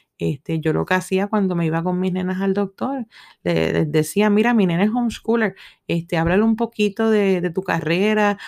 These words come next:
o háblale un poquito de lo que estamos hablando", y ahí el doctor a-, a-, hablaba sobre ese tema, dependiendo cuál es el tema que era en, en esa oficina del doctor. Eh, en la limpieza, limpiando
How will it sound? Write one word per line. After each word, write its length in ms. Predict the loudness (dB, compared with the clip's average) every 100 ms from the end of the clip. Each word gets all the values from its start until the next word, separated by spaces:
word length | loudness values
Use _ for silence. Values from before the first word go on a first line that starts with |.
| -12
o 160 | -2 0
háblale 220 | 4 4
un 100 | 4
poquito 420 | 2 -2 -2 -2
de 80 | 0
lo 100 | 0
que 60 | -2
estamos 380 | -2 -2 0 0
hablando", 560 | 0 0 2 0 0
y 100 | 0
ahí 200 | -2 -2
el 100 | -2
doctor 340 | -4 -6 -4 -2
a-, 180 | 0
a-, 240 | -2 -6 -8
hablaba 480 | -4 -2 -2 0 -2
sobre 240 | 0 0
ese 180 | 0 -2
tema, 300 | -6 -4 0
dependiendo 680 | 0 0 -2 0 -2 -2 0
cuál 140 | 0
es 60 | -2
el 120 | -2
tema 300 | 0 0 0
que 180 | 0 0
era 220 | 0 0
en, 160 | -2 -2
en 200 | -4 -4 -4
esa 260 | -4 -6
oficina 480 | -6 -6 -4 -2 -2
del 140 | 0
doctor. 400 | -2 -4 -8 -10 -10 _ _ _ _ _ _
Eh, 460 | -2 0 -2 -4 -6 _ -20 -20 _
en 180 | -2 0
la 120 | 2
limpieza, 680 | 0 0 -2 -2 0 0 -2
limpiando 1040 | -4 -2 -2 -2 -4 -4 -4 -4 -6 -8